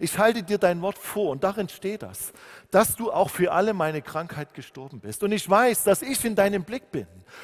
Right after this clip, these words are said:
Und ich weiß, dass du gute Pläne für mein Leben hast.“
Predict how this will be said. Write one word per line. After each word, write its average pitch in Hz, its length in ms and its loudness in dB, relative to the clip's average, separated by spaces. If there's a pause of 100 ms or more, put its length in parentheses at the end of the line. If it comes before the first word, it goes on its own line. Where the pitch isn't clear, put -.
(140)
Und 196 100 0
ich 220 220 -2
weiß, 233 320 6
dass - 160 2
du 208 100 -2
gute 262 300 -4
Pläne 247 340 0
für - 160 -6
mein 117 160 -8
Leben 107 320 -16
hast.“ - 560 -20